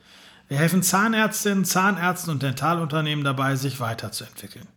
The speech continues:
Das machen wir durch hochspezialisierte Beratung, außergewöhnliches Marketing und intensive Fortbildung auf einzigartigen Veranstaltungen. So wollen wir für Fortschritt und Weiterentwicklung sorgen, um gemeinsam mit unseren Kunden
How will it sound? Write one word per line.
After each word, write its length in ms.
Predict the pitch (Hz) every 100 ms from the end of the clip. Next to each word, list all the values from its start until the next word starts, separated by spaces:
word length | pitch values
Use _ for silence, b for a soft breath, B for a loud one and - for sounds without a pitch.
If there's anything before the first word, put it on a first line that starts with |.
| - B B B B
Das 160 | 131 -
machen 180 | 180 190
wir 60 |
durch 220 | 185 170
hochspezialisierte 880 | 196 226 - 196 190 165 147 156 143
Beratung, 580 | 131 131 165 185 202 190 - _
außergewöhnliches 760 | - 143 160 143 143 147 143 160
Marketing 600 | 170 190 185 - 185 170 B B -
und 160 | 135 135
intensive 560 | 180 190 185 165 156
Fortbildung 580 | 147 156 151 160 143 135
auf 140 | 117
einzigartigen 800 | - 143 131 123 90 - 123 -
Veranstaltungen. 720 | - 131 123 - 117 - - - _ _ B B B B
So 200 | - 147
wollen 200 | 208 233
wir 100 | 208
für 140 | 196
Fortschritt 440 | - 214 240 - 196
und 140 | 156
Weiterentwicklung 680 | 175 208 180 151 143 139 135
sorgen, 400 | 135 123 117 135
um 80 | 151
gemeinsam 540 | 147 151 170 202 190
mit 120 | 180 156
unseren 280 | 143 135
Kunden 500 | - 196 233 214 190